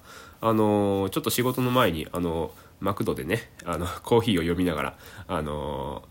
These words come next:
ー、コーヒーを飲みながら、えー、えー、前半を夢中で読みました。その前半でですね、えーと、どこら辺だったかな？あのー、主人公の中本と、えー、田久保典子が、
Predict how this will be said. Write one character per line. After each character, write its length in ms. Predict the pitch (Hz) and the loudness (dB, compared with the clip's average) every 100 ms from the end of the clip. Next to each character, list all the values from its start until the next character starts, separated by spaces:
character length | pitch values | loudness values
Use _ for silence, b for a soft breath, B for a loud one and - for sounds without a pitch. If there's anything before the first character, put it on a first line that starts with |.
| - - | -20 -4
ー、 40 | |
コ 100 | 120 | -2
ー 20 | |
ヒ 120 | 113 | 0
ー 80 | 85 | 2
を 60 | 92 | 2
飲 60 | |
み 60 | 101 | 4
な 100 | 101 | 2
が 80 | 78 | 0
ら、 120 | - - - - - - - - - - | -6 -12 -20 -20 -20 -20 -20 -20 -8 -4
え 520 | 85 80 80 78 - | -2 -2 -4 -6 -8
ー、 40 | B B B B B - | B B B B B -10
え 220 | 76 73 | -8 -4
ー、 40 | 95 | 2
前 140 | 98 | 2
半 300 | 98 92 90 | 4 2 2
を 100 | 90 | 0
夢 120 | 90 | -2
中 160 | 85 95 | -2 0
で 80 | 87 | 0
読 140 | 82 | 0
み 60 | 85 | -2
ま 100 | 82 | -4
し 60 | |
た。 160 | - - | -6 -10
そ 140 | - 120 | -2 4
の 180 | 147 117 | 4 6
前 200 | 127 170 | 4 2
半 360 | 170 180 180 170 | 4 2 2 2
で 120 | 165 | 2
で 100 | 98 | 0
す 160 | - | -4
ね、 140 | 78 87 87 78 | -4 -2 -2 -4
え 160 | 82 78 | -8 -10
ー 40 | - | -8
と、 60 | |
ど 140 | 78 90 | -8 -6
こ 120 | 131 | -4
ら 60 | 151 | -2
辺 280 | 165 165 | 0 0
だ 80 | 160 | 0
っ 20 | |
た 100 | 156 | -4
か 80 | - | -8
な？ 60 | 76 73 73 - B B B - | -6 -8 -10 -14 B B B -2
あ 160 | 98 90 | 2 4
の 880 | 90 90 87 87 87 80 80 73 - - - | 4 2 2 2 0 -2 -4 -6 -10 -20 -20
ー、 40 | - | -6
主 80 | 131 | 0
人 200 | 156 - | 2 2
公 220 | 82 73 | -2 -2
の 200 | 71 - - - | -4 -8 -18 -12
中 260 | 87 87 98 | -6 -2 -2
本 280 | 87 78 73 | -2 -4 -8
と、 200 | 52 - B B B - | -8 -12 B B B -8
え 200 | 80 76 | -6 -4
ー、 40 | |
田 100 | 101 | -6
久 100 | - | -6
保 100 | 78 78 | -6 -4
典 160 | 80 | -4
子 140 | 76 73 | -6 -8
が、 160 | - | -8